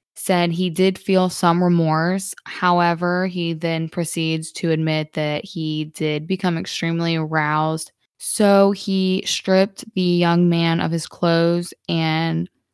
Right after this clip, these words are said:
masturbates over his lifeless body. Jeffrey then carried the body to the crawl space of his house, dissected the body, removed the bones, and smashed them into a powder,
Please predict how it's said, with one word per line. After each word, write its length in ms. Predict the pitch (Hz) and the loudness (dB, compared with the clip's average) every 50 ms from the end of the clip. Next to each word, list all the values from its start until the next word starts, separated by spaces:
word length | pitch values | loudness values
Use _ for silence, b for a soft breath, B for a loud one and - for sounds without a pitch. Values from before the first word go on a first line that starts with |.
| _ _ - | _ _ 0
masturbates 1160 | 190 180 175 156 160 165 165 - - 175 170 165 170 165 165 160 160 160 - _ - - - _ - - | 2 2 4 4 2 0 -2 -4 -2 -2 0 0 2 0 2 0 0 -2 -4 _ -10 -14 -14 _ -6 -2
over 400 | 175 170 165 160 160 165 160 160 | 0 0 0 0 0 -2 -2 -2
his 480 | 160 160 165 160 160 160 160 160 - - _ - | -4 -4 -4 -2 -2 -2 -2 -4 -8 -12 _ -8
lifeless 500 | - 165 156 156 156 - - 160 156 - | -4 -2 -2 -2 -2 0 -2 -2 -2 -2
body. 560 | - - 151 151 151 160 - - 180 - _ _ _ _ _ _ _ _ _ _ _ _ - 202 | -4 -4 -4 -4 -2 -4 -4 -4 -4 -6 _ _ _ _ _ _ _ _ _ _ _ _ -6 -4
Jeffrey 600 | - - 208 190 185 190 - - 208 208 202 202 | 0 2 2 4 2 2 0 0 2 2 2 2
then 420 | 185 185 190 185 180 180 185 190 | 0 0 2 2 2 4 2 0
carried 520 | 190 - - 180 180 180 185 185 175 180 - | -2 -2 -2 0 2 2 2 0 -2 -2 -4
the 80 | 185 | -4
body 440 | 175 175 175 165 160 160 165 165 165 165 | 0 0 2 2 2 2 0 0 -2 -4
to 160 | - - 170 | -4 -4 -4
the 80 | 175 | -4
crawl 280 | - - 185 175 170 170 | -4 0 0 2 2 2
space 460 | - - - 170 156 156 160 170 - | 0 -2 -2 -2 0 0 -2 -4 -4
of 140 | - 165 156 | -6 -2 0
his 160 | 180 180 175 | 0 -2 -2
house, 540 | - - 165 156 147 143 147 160 - - - _ _ _ _ _ _ _ 180 | -2 -4 -4 -2 -2 -2 -4 -6 -8 -10 -16 _ _ _ _ _ _ _ -4
dissected 760 | - 190 175 175 175 180 - - 202 196 190 - 208 202 190 185 | 0 2 4 4 4 2 4 2 2 2 2 2 2 2 4 2
the 80 | 196 | 2
body, 640 | 180 185 180 170 170 165 170 170 170 170 180 190 185 _ _ _ _ | 2 4 2 4 4 2 2 2 0 0 -2 -2 -6 _ _ _ _
removed 580 | - 170 175 180 180 180 180 180 185 180 180 _ - | -2 2 4 6 6 6 6 4 2 0 -2 _ -10
the 80 | - 180 | -8 -2
bones, 680 | 175 185 175 170 170 165 165 170 170 175 - - - _ - _ - | 0 2 2 2 0 0 -2 -2 -2 -4 -6 -10 -18 _ -20 _ -4
and 380 | 170 170 165 165 160 160 160 - | -2 0 0 0 0 -2 -4 -6
smashed 680 | - - - 180 165 160 160 165 180 180 - - 185 175 | -8 -8 -4 -4 -2 0 0 -2 -2 -4 -6 -8 -6 -2
them 280 | 185 190 185 185 170 | 0 0 2 2 0
into 320 | 151 170 170 160 - 165 160 | 0 -2 -2 -2 -2 -4 -6
a 40 | |
powder, 720 | - - - - 165 160 160 160 170 180 190 196 202 202 | -6 -8 -8 -4 -2 -2 -2 -2 -2 -2 -2 -2 -2 -4